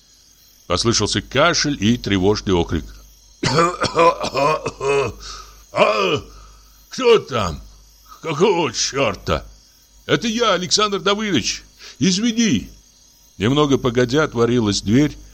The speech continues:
блеснул мягкий свет от лампадки, и показался громадный Самойленко, весь в белом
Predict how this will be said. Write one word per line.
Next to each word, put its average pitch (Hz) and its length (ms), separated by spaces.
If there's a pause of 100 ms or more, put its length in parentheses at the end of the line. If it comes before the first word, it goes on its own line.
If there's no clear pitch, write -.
(340)
блеснул 127 380
мягкий 113 400
свет 127 520
от - 140
лампадки, 95 680 (540)
и - 60
показался 107 580
громадный 123 680
Самойленко, 107 680
весь 98 360
в 78 100
белом 123 460